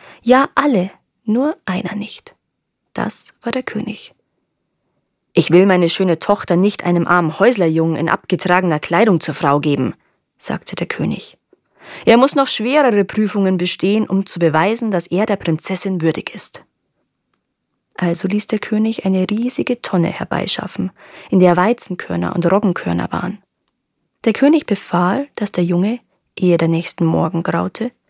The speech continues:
die Körner trennen sollte, die Weizenkörner für sich und die Roggenkörner für sich. Wie sollte er das schaffen? Ganz verzweifelt war der Junge.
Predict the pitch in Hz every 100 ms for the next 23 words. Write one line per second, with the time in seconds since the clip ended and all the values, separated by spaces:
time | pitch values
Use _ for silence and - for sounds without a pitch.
0 | _ _ - - - 254 262 - 170 165
1 | 170 - 170 165 185 - _ _ _ _
2 | - 175 165 190 - 175 - 175 170 -
3 | 175 220 262 - _ - - - 175 170
4 | 175 226 226 - - 175 180 - - -
5 | - _ _ _ _ _ _ _ _ _
6 | _ - - - - - 190 - 294 -
7 | 190 - _ _ _ _ _ _ - 240
8 | - 262 - 294 330 - 190 170 175 170
9 | 170 180